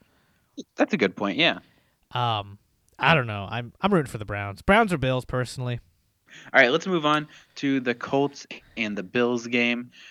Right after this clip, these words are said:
Speaker 1: Um, man, that, that game was, was really tough to watch. We, we had a real chance there at the end. Um, I didn't feel great about it, you know, going into it, like, two and a half minutes left. We're kinda,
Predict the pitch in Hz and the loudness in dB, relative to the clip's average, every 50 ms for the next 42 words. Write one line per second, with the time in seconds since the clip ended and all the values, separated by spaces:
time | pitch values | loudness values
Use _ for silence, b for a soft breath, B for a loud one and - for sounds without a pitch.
0 | B B B B B - 107 107 101 98 98 92 90 90 90 92 _ _ _ _ | B B B B B -4 0 0 2 2 0 -2 -4 -8 -12 -14 _ _ _ _
1 | _ _ _ _ _ _ b b b b b b - 104 107 104 95 95 95 - | _ _ _ _ _ _ b b b b b b -2 2 4 4 4 4 2 0
2 | - 110 117 135 131 - - _ - - _ _ _ _ _ _ - 117 131 131 | 2 4 6 6 4 2 0 _ -20 -20 _ _ _ _ _ _ 0 0 0 2
3 | 139 135 131 123 117 113 107 104 - - - _ _ _ _ - - 117 113 - | 0 -2 -2 -2 -4 -6 -8 -8 -12 -16 -20 _ _ _ _ -8 -6 -6 -6 -6
4 | - - 113 120 135 135 135 131 123 - _ - - - 123 120 120 - - - | -8 -6 -2 0 2 2 2 0 -2 -4 _ -12 -2 2 2 2 2 0 -6 -8
5 | 107 101 104 107 107 104 107 - - 104 98 95 85 110 107 101 98 - 107 101 | -6 -2 0 0 0 0 -2 -4 -8 -10 -8 -8 -6 -6 -6 -6 -6 -6 -8 -10
6 | 98 - - 104 98 - - 101 95 95 - - 95 95 98 95 92 90 95 - | -8 -8 -8 -8 -6 -6 -6 -6 -6 -6 -8 -8 -6 -6 -6 -6 -8 -10 -14 -18
7 | b b b b b b - 104 101 80 64 73 - - 107 _ _ _ _ _ | b b b b b b -6 -6 -4 -4 -6 -8 -12 -14 -16 _ _ _ _ _
8 | _ _ _ _ _ _ _ _ _ _ - 135 139 139 113 87 - - - 110 | _ _ _ _ _ _ _ _ _ _ 4 4 4 4 4 0 -4 -4 0 0
9 | 104 104 107 104 101 113 113 113 110 110 104 117 107 107 110 113 107 - - - | 2 2 0 0 2 2 4 4 2 2 2 2 2 2 2 2 -2 -2 -4 -8
10 | 117 107 107 107 101 113 107 107 107 104 107 107 104 - - 113 107 95 90 85 | -8 -8 -6 -4 -4 -4 -2 -2 -4 -4 -6 -8 -6 -4 -2 0 0 0 0 -2
11 | 85 - - - 113 104 98 110 101 - - 104 98 98 98 - - - 104 101 | -4 -8 -8 -8 -6 -2 0 0 0 -2 -2 -8 -8 -8 -8 -10 -8 -6 -4 -2
12 | 98 98 95 - - 95 90 - 107 98 98 95 92 90 87 90 101 | -2 -4 -6 -8 -8 -10 -6 -4 -4 -4 -2 -2 -4 -4 -4 -6 -10